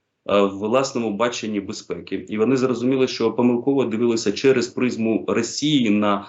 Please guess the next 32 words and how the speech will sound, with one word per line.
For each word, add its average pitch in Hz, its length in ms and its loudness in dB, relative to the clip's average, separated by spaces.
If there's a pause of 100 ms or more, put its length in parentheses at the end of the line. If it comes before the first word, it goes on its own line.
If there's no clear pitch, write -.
Центральну 120 480 0
Східну 107 340 -6
Європу, 87 560 -4 (200)
що - 180 -2
нехтували 120 640 2
інтересами 104 600 0
Польщі, 104 520 -2
Балтійських 98 540 -2
держав 95 360 2
і 87 40 -6
інших 85 280 -6
центральноєвропейських 101 1000 -2
держав. - 560 -8
І, 123 80 0
власне, 139 300 2
тому 165 300 2
Україна 139 540 -2
є, 123 340 0 (320)
е, 107 120 -2
центральним 127 640 0
таким 104 340 -6
елементом, 113 760 -2
е, 98 200 2
майбутньої 113 920 0
системи 104 580 2
і 135 200 0
безпеки, 120 720 -2
ну, 120 140 4
а 104 60 4
також 113 380 -2
бачать 104 360 -2
Україну 101 400 0